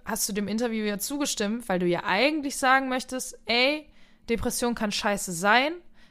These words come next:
Depression ist keine einfache Krankheit, ist auch eine Krankheit, die dich dein Leben lang beschäftigt und begleiten wird, aber du kannst auch ein tolles Leben führen und es kommen immer bessere Zeiten.“ So.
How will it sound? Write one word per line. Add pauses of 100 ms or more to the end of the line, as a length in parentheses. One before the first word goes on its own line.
Depression
ist
keine
einfache
Krankheit,
ist
auch
eine
Krankheit,
die
dich
dein
Leben
lang
beschäftigt
und
begleiten
wird, (240)
aber (840)
du
kannst
auch
ein
tolles
Leben
führen (120)
und
es
kommen
immer
bessere
Zeiten.“ (320)
So.